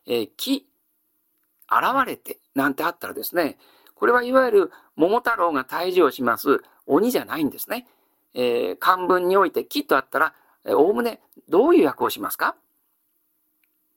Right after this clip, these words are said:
はい。幽霊ですね。えー、幽霊というふうに訳をします。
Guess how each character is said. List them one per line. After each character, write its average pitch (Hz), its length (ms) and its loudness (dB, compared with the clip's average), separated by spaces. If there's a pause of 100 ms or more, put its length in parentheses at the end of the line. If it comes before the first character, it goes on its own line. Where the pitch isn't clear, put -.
(1600)
は 117 100 -6
い。 - 140 -8 (720)
幽 156 220 4
霊 110 80 -2
で - 180 -14
す - 100 -6
ね。 240 180 -2 (320)
え 113 100 -6
ー、 110 40 -4
幽 131 180 4
霊 101 200 -2
と - 160 -6
い 151 80 0
う - 20 0
ふ 196 40 -2
う 269 80 2
に 226 200 2
訳 - 260 -6
を - 80 -4
し - 200 -8
ま - 160 -14
す。 - 160 -20